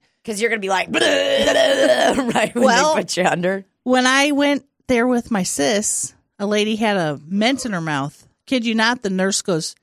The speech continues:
Speaker 2: "Do you have something in your mouth?" She goes, "Yeah, just a mint." And she's like, "You were told not to eat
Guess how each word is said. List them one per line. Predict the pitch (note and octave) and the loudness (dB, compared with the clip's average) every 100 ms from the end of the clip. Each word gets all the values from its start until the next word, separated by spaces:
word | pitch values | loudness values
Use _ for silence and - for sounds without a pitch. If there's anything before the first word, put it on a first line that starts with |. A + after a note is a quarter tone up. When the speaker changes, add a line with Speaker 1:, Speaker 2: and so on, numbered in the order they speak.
| _ | _
Speaker 2:
"Do | - | -2
you | |
have | A#3+ | 0
something | C#4 C#4+ C#4 C4+ | 2 0 0 0
in | A#3 A3 | 0 0
your | F#3+ | 0
mouth?" | E3 E3+ A#3 - - _ _ _ _ | 2 2 0 -6 -20 _ _ _ _
She | A#3 | -4
goes, | B3+ A3+ | -2 0
"Yeah, | C4 C4 | 0 0
just | A3 G#3+ | -2 -6
a | G3 | -6
mint." | F#3 G#3+ G#3 - | -4 -4 -4 -8
And | F3+ | -8
she's | - G#3 | -4 -2
like, | F3+ E3+ _ _ _ _ _ _ _ | -2 -4 _ _ _ _ _ _ _
"You | G#3+ A3 | -2 0
were | C#4 | 0
told | C4+ B3+ A3 G#3 | 0 0 0 0
not | E3 F#3+ - | 0 0 -2
to | - | -6
eat | G3 F#3 | -6 -8